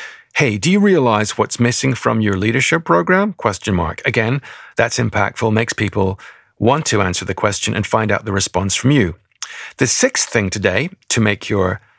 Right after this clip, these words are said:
email result in more sales is to tell stories.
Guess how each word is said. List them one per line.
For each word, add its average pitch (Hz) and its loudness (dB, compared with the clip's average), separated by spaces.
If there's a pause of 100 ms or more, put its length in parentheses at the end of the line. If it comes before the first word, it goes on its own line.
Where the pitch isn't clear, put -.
(360)
email 104 2
result 107 0
in 107 0
more 95 0
sales 104 0
is 147 0
to 156 0
tell 101 0
stories. 95 0